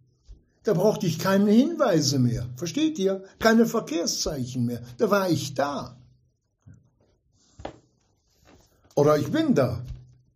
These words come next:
Und dann brauche ich, brauche ich keine Schilder mehr. Und genau so ist es mit den Zeichen. Die haben irgendwann aufgehört.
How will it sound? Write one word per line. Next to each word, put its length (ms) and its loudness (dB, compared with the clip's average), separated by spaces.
Und 160 4
dann 140 2
brauche 340 2
ich, 300 -6
brauche 280 2
ich 100 -6
keine 280 4
Schilder 400 -2
mehr. 280 -10
Und 160 4
genau 440 0
so 220 -6
ist 180 -4
es 140 -6
mit 160 0
den 160 -2
Zeichen. 640 -6
Die 140 2
haben 340 2
irgendwann 880 0
aufgehört. 840 -2